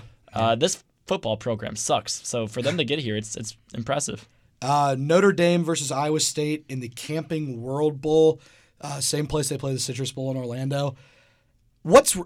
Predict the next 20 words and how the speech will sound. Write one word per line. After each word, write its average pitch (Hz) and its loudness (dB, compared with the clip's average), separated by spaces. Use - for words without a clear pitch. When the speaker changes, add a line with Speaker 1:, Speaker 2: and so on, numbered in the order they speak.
Speaker 2:
I 165 6
mean, 165 4
let's, 202 4
I 175 6
wanna 202 6
talk 143 0
about 135 -2
Notre 127 -6
Dame 123 -4
just 120 -8
because 117 -8
they, 120 -6
they 127 -4
intrigue 123 -6
me. 135 0
If 175 -2
you're 311 2
Brian 156 2
Kelly, 135 -2
wh-, 156 0